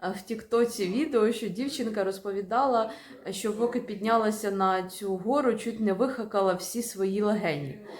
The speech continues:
От тому я і бігаю. І, ем, ходьба, вона мені не дасть, е, цього результату, да, щоб, е,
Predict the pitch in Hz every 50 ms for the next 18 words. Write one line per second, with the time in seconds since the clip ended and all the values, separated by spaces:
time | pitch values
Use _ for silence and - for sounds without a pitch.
0 | - - - 247 240 233 - - _ - - 180 202 202 196 196 - - 208 202
1 | 196 208 254 302 349 370 - - - 175 165 175 175 185 - - - 247 233 214
2 | 185 175 180 165 156 - 208 151 143 143 139 143 156 160 - - - - - -
3 | - - 214 214 214 208 202 202 185 - - - - - - 190 190 185 185 185
4 | 185 180 180 175 - - - - 214 202 - 170 - 208 247 302 349 359 359 359
5 | - - - - - - - _ - 180 196 214 214 220 254 277 285 254 233 220
6 | 220 220 247 254 233 226 220 185 170 208 208 208 196 190 190 - - - - -
7 | 175 180 175 175 175 - - - 208 208 214 190 180 185 180 175 175 175 170 -
8 | - 202 226 269 311 311 - 233 190 165 170 185 208 233 262 254 - - - -
9 | - 196 190 190 - 190 185 180 180 180 180